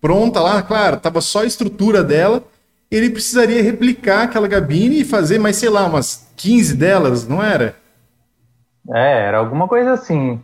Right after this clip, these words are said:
Speaker 1: Era um monte. Então lembro que no orçamento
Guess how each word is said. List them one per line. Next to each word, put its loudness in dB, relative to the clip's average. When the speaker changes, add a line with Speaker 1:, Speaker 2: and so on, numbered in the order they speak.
Speaker 1:
Era -2
um 2
monte. 0
Então 0
lembro 2
que -2
no 2
orçamento 2